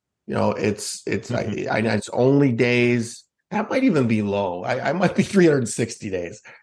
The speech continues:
Speaker 1: Um, I, I only take days off that I just absolutely cannot get into the gym because of my schedule is full. But it's, it's hard 'cause I, if I can get up,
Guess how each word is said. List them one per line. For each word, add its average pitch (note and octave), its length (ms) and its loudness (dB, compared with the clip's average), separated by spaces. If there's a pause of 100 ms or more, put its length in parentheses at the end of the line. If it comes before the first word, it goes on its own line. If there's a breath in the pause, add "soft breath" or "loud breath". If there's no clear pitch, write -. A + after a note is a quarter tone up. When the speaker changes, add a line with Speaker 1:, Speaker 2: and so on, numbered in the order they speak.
(240 loud breath)
Speaker 1:
Um, G2+ 640 2 (1040)
I, C3+ 280 -2
I B2 100 0
only D#3 220 -2
take D3+ 200 -2
days C3+ 220 2
off A#2+ 240 2
that A2 160 -2
I G#2+ 80 0
just G#2+ 240 -2
absolutely G2 800 -2
cannot F#2 720 2
get G2 220 -2
into G2 200 2
the F#2 60 2
gym F#2 320 0
because F#2 300 0
of E2+ 100 -6
my G2+ 120 -2
schedule F2+ 600 -2
is - 200 -6
full. - 220 -4 (220 loud breath)
But A2+ 200 0
it's, - 260 -2
it's A#2 180 0
hard F3 220 0
'cause A2 260 -4
I, A2+ 100 -4
if - 240 -8
I A2 100 2
can C#3+ 180 0
get D#3+ 120 4
up, F#3 280 2